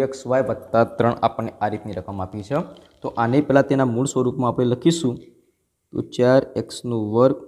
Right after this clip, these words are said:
વાયનો સ્ક્વેર ઓછા નાઇન ભાગ્યા ટુ એક્સ વાય વત્તા ત્રણ. હવે મિત્રો અહીંયા તમે જુઓ, અહીંયા બંને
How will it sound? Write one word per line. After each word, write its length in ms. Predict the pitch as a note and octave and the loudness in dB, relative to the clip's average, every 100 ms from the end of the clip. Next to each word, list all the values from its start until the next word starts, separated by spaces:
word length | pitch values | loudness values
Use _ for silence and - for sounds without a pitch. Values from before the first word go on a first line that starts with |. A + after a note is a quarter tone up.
| - _ _ A#2+ | -20 _ _ -2
વાયનો 280 | A2 A2+ A#2+ A#2+ | -2 0 -2 -4
સ્ક્વેર 260 | B2 B2+ - - _ - | -2 -2 -2 -10 _ -16
ઓછા 400 | A#2 - - A2 G#2+ | -14 -12 -8 -6 -2
નાઇન 260 | B2+ C3 A#2+ D#3 _ _ _ _ _ _ A2 - | 0 0 -4 -10 _ _ _ _ _ _ -18 -2
ભાગ્યા 460 | B2+ C#3+ A#2 A2+ C#3 - _ _ _ _ _ _ _ _ | 2 2 2 -2 -4 -12 _ _ _ _ _ _ _ _
ટુ 160 | - B2 C3 | -4 0 0
એક્સ 180 | C3 - A#2+ | 0 -6 -2
વાય 160 | B2+ - - - | -2 -2 -10 -18
વત્તા 460 | - - _ - D3 - _ _ _ _ _ _ | -16 -18 _ -8 -6 -8 _ _ _ _ _ _
ત્રણ. 220 | F2+ E2+ - _ _ _ _ _ _ - | -12 -12 -16 _ _ _ _ _ _ -4
હવે 160 | C3 E3+ | 4 4
મિત્રો 160 | E3+ E3+ | 4 4
અહીંયા 200 | E3 D#3+ | 4 4
તમે 160 | D3 C#3 A#2+ | 4 2 2
જુઓ, 180 | B2+ E3+ G3 - - _ _ _ _ _ _ _ _ _ _ _ C#3+ | 2 0 -2 -14 -20 _ _ _ _ _ _ _ _ _ _ _ -2
અહીંયા 360 | C#3+ D#3+ F3 | 4 6 6
બંને 260 | C3+ C3 D#3+ | 4 4 4